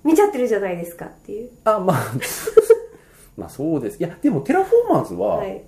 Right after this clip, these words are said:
Speaker 2: 僕別にテラフォーマーズ原作愛ないし、
Speaker 1: はいはい。
Speaker 2: で、三池さんは別に嫌いじゃないんで、
Speaker 1: うん。
Speaker 2: ただ、三池さんに企画を持ってく奴らが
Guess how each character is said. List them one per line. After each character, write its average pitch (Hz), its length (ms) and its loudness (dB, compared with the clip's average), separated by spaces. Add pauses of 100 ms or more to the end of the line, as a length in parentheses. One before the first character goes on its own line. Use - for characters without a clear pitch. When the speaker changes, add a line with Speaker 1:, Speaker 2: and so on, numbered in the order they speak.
Speaker 2:
僕 156 160 0
別 175 180 -4
に 165 60 0
テ 170 100 -4
ラ 170 80 0
フ 170 140 -4
ォ 165 80 2
ー - 20 0
マ 160 140 2
ー - 20 -4
ズ 151 100 -4
原 143 180 0
作 156 260 -2
愛 82 160 0
な 117 160 -2
い 85 100 -2
し、 - 240 -4
Speaker 1:
は 175 100 2
い 160 140 0
は 165 140 -6
い。 - 120 -8 (160)
Speaker 2:
で、 185 160 -6 (300)
三 160 100 2
池 - 260 -6
さ 330 140 -2
ん 254 720 -4
は 196 240 0
別 160 220 0
に 123 160 -2 (340)
嫌 453 160 -4
い 466 60 -2
じ 480 100 2
ゃ 403 60 4
な 143 140 0
い 208 60 -2
ん 85 140 -8
で、 - 80 -6
Speaker 1:
う 180 460 0
ん。 - 60 -14
Speaker 2:
た 123 80 0
だ、 - 60 -4
三 185 80 2
池 415 260 0
さ 311 100 0
ん 285 80 4
に 202 100 0
企 - 240 -6
画 277 80 4
を 202 40 4
持 139 140 2
っ - 80 -4
て - 100 4
く 330 100 4
奴 330 200 2
ら 117 80 2
が - 100 -4